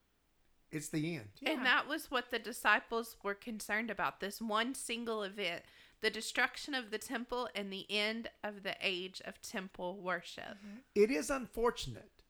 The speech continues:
Speaker 1: that our translators, who clearly took the futurist point of view, chose to manipulate the translation so the reader would take the same view that they did.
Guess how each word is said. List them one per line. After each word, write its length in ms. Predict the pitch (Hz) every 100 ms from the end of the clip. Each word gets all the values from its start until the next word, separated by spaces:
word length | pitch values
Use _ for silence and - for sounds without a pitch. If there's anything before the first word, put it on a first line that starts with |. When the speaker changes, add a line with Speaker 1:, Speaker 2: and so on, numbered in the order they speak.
| _ 143
Speaker 1:
that 120 | 147
our 120 | 160
translators, 760 | - 233 294 - 147 139 131 -
who 140 | 143
clearly 540 | - - 277 320 339
took 360 | - - 262 -
the 80 | 165
futurist 680 | - 214 226 - 160 139 -
point 240 | 185 151
of 60 | 127
view, 440 | 180 269 147 131 - - - -
chose 280 | 208 214 202
to 80 |
manipulate 680 | 160 143 185 220 202 180 165
the 80 | -
translation 720 | - 156 131 147 175 180 151
so 200 | - 151
the 100 | 139
reader 380 | 131 214 220 151
would 280 | 131 113 -
take 240 | 143 139 -
the 80 | 131
same 340 | 127 147 135 117
view 220 | 127 123
that 200 | 135 -
they 180 | 226 233
did. 320 | 143 117